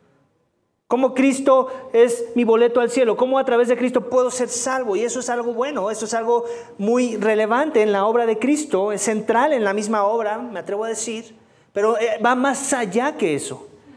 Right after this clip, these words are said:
Tiene que ver con que el que en verdad ha sido salvo por la obra de Cristo, ahora vive expectante de la provisión de Cristo para su vida.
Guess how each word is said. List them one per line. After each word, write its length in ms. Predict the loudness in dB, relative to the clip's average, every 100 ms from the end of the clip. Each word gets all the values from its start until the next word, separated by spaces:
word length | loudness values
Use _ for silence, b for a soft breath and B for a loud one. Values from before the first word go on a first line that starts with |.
| B B
Tiene 220 | 2 2
que 80 | 4
ver 100 | 2
con 140 | 0
que 100 | 0
el 140 | -2 0
que 80 | -2
en 100 | -2
verdad 380 | -4 -2 -2
ha 60 | -2
sido 260 | -4 -4 -4
salvo 480 | -2 -2 -2 -4
por 140 | -2 -2
la 120 | -2
obra 140 | -2
de 100 | -4
Cristo, 380 | -4 -6 2 2 B B
ahora 600 | 0 2 4 2 -2 -10
vive 320 | 2 6 6 4
expectante 800 | 2 -2 -2 -2 -2 -2 0 -2
de 80 |
la 140 | -2 -2
provisión 480 | -2 -2 -2 -2 -2
de 100 | -4
Cristo 340 | -4 -2 -2
para 200 | -2 -4
su 180 | -4 -4
vida. 320 | -4 -4 -10